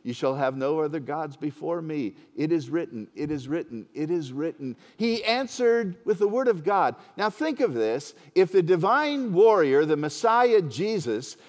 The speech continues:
has to use the sword of the Spirit to fend off and repel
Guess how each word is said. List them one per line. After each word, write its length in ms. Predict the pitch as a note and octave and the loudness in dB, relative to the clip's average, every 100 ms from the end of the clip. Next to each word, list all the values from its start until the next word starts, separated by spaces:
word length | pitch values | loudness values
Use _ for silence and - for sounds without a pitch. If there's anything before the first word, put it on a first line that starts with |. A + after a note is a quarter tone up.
| - | -8
has 340 | G3 A#3+ A#3+ | -2 0 0
to 100 | - | -4
use 320 | A3+ A3 A3 E3+ | -2 -2 -2 0
the 140 | F3+ | -2
sword 420 | - A#3 A#3 B3+ | 0 2 4 4
of 120 | A3+ | 2
the 80 | F3+ | 0
Spirit 800 | - - A#3 G#3+ C#3 C#3 - - | -4 -6 2 4 4 2 -6 0
to 100 | A3 | 0
fend 480 | - B3 D4 C#4+ F3+ | 2 2 2 0 2
off 400 | C#3+ C3 D3+ E3+ | 6 6 4 2
and 220 | D#3 D3 | -4 -2
repel 840 | D3 C#3 - B3+ G#3 D3 A3 A3+ | -4 -6 0 6 6 6 2 -2